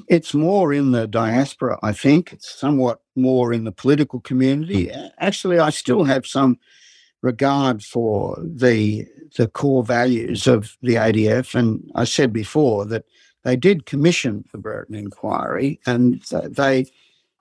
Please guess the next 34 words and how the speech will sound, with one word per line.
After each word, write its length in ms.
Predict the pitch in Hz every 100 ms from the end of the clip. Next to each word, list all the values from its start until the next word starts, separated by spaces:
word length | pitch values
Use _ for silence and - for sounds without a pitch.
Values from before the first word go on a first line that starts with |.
| -
they 140 | 147
have 400 | 151 226 220 170 - _ 277 262 254 156
done 220 | 175 190
their, 180 | 156 120 _ - _ _
well, 240 | - 185 151
they, 140 | 147 -
they've 180 | 151
done 220 | 147 202 165
something 440 | 165 160 131 117
towards 360 | 113 123 120 104
protecting 540 | 120 - 139 - 117
the 80 | 107
soldiers 580 | - 120 113 113 117 - _ - _
who 160 | 135 131
have 240 | 160 143
actually 400 | 117 - - 120
spoken 480 | - - 110 98 117
out. 400 | 120 60 - - -
Uh, 400 | 113 92 92 98 104 _ _ _ -
I, 300 | 135 - 160
I 40 |
think 440 | 165 214 202 - - - 151
that 180 | 143 - _ _ -
soldiering 460 | - - 202 147 127
can't 300 | 139 135 123
survive 720 | 117 110 135 170 110 64 95
on 280 | 110 117 131
myth. 440 | 151 - - - _ _ - - 185
You 120 | 135
know, 160 | 120 117
the, 160 | 120 - _ _ _ -
the 100 | 135
soldiers 560 | - 170 208 151 131 -
n-, 220 | 143